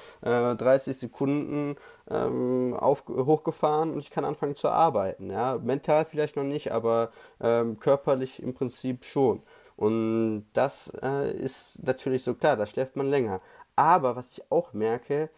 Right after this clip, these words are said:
ist, und das sind die Sachen wie Netflix und YouTube und andere Sachen, ich weiß nicht, woran es liegt, aber nachts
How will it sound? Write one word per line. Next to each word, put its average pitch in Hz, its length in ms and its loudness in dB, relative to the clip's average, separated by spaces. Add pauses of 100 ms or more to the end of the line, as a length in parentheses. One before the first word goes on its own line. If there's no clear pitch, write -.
(220)
ist, 147 240 -2
und - 120 -4
das 147 200 0
sind 143 160 -6
die 131 80 -4
Sachen 131 440 -4
wie 113 520 -2 (580)
Netflix - 840 -4
und 139 340 0
YouTube 131 560 0
und - 140 -6
andere 170 320 4
Sachen, 143 500 -6 (380)
ich - 200 -10
weiß - 280 2
nicht, 254 180 -6 (100)
woran 190 300 -4
es 214 260 -10
liegt, 247 380 -6
aber 165 440 0 (400)
nachts - 880 0